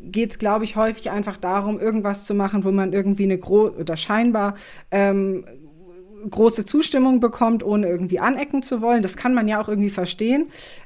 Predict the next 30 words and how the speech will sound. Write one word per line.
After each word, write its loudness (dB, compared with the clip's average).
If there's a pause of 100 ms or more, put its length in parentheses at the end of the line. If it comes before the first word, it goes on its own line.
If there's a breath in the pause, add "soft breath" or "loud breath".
Ähm, 4
und 0
dann 4
macht -2
man 0
das -4
eben 2
mit. 0 (1200 loud breath)
Die 0
Resonanz, 2
die 2
ich -4
bekomme, 0
ist -2
immer 2
ganz 0
unterschiedlich, -2
weil 0
wir 2
haben 2
einen 0
wahnsinnig 2
großen, 0
äh, -2 (440)
Teil, 2
äh, -
auf -4
Welt 0
punkt -4
de. 0